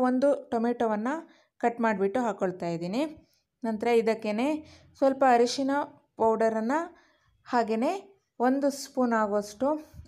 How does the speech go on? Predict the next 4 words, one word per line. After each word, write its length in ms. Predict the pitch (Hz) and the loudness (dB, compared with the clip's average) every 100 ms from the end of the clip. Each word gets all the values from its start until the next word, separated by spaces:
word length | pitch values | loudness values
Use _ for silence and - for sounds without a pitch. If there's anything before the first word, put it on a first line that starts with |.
| - | -2
ಆಯಿಲನ್ನು 500 | 220 226 226 202 202 285 277 | 2 4 2 0 0 -4 -2
ಸೇರಿಸ್ಕೊಳ್ತಾ 640 | 226 208 - 190 180 180 170 | -2 -2 -4 -4 -4 -4 -4
ಇದ್ದೀನಿ. 280 | 165 202 294 311 - _ _ _ _ _ _ _ _ - | -4 -2 -2 -2 -10 _ _ _ _ _ _ _ _ -2
ನಂತರ 260 | 247 285 | 2 4